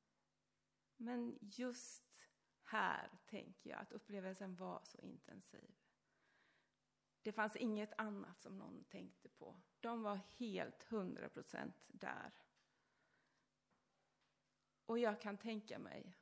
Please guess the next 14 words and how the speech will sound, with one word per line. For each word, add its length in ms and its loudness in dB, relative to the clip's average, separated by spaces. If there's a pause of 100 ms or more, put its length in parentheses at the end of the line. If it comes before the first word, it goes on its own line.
att 180 -4
de 140 -2
här 200 -2
sekunderna 760 -8 (280)
kändes 580 -6
som 280 -12
jättelånga 1080 -10
när 160 -8
de 140 -10
t-, 160 -14 (140)
tänkte 380 -8
tillbaka 480 -10
på 240 -12
dem. 120 -10